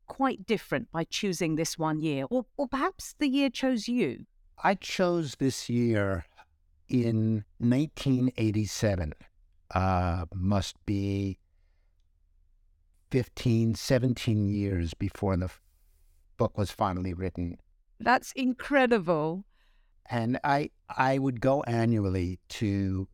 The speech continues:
Speaker 2: the Shakespeare Association of America meeting, and I had to give a talk on Henry the Fifth. It's very un-, unusual for a young scholar to be invited to give a talk, so it was a huge honor. And I ran the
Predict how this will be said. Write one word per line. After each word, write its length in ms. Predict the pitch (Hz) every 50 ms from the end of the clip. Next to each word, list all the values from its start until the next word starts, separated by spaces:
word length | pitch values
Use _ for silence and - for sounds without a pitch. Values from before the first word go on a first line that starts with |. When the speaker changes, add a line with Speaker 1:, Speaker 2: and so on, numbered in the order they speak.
| -
Speaker 2:
the 100 | - 113
Shakespeare 480 | - - - 117 104 - - - 117 101
Association 1040 | 95 - - 110 98 95 - - 92 95 95 90 87 - - - 95 92 90 87 -
of 160 | - 104 92
America 420 | 98 98 95 92 87 87 85 - 95
meeting, 440 | 92 87 87 87 85 85 80 80 - _ _ _ _ _ _ _ _ _ _ _ _ _ _
and 580 | - 110 107 104 104 104 101 101 101 95 90 - _ _ -
I 400 | - 110 110 113 110 110 110 101
had 220 | - 143 156 - -
to 120 | - 127 113 -
give 300 | - - 120 120 123 110 - -
a 100 | 131 -
talk 560 | - - - 117 98 85 80 - - - _ _ _ _ _ _ _ _ _ _ _ _
on 240 | - 110 107 110 107
Henry 320 | 95 85 113 107 107 110 107
the 140 | 98 98
Fifth. 520 | - - - 110 92 80 - - - - - _ _ _ _ _ _ _
It's 100 | - -
very 240 | 170 175 175 143 131
un-, 240 | 117 110 107 104 - _ _ _ _ _ _ -
unusual 760 | - 117 113 113 120 127 135 127 - - 123 120 120 117 110
for 260 | 104 - - 101 95
a 80 | 98 92
young 260 | 98 107 117 117 113
scholar 440 | - - - - 98 98 101 101 92
to 120 | - - 98
be 80 | 104
invited 420 | 98 95 90 101 104 107 104 107 -
to 80 | -
give 140 | - 98 87
a 40 | 85
talk, 360 | - - 90 82 82 82 -
so 140 | - - 107
it 60 | 101
was 140 | 113 120 117
a 60 | 165
huge 280 | 170 196 208 180 - 127
honor. 380 | 107 101 104 98 82 73 - _ _ _ _ _ _ _ _ -
And 480 | - - 117 107 107 113 107 107 107 - - -
I 320 | - 107 107 107 107 104
ran 380 | 101 95 98 110 117 131 147 143
the 120 | 135 117